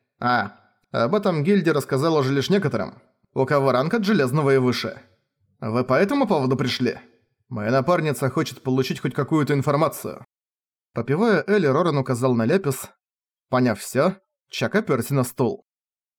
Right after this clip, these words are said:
«Понятно. Я ведь авантюрист серебряного ранга. Вы подумали, что я просто возьму и все выдам?»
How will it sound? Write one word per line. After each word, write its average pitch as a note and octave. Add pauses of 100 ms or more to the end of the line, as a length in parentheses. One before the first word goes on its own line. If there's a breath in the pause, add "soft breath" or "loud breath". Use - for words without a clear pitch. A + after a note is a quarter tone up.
(100)
«Понятно. C#3+ (280)
Я A#2+
ведь D3+
авантюрист C#3+
серебряного D3
ранга. C3 (520)
Вы G#2+
подумали, D#3+
что -
я C#3
просто D#3
возьму C#3+
и A3
все A3
выдам?» B2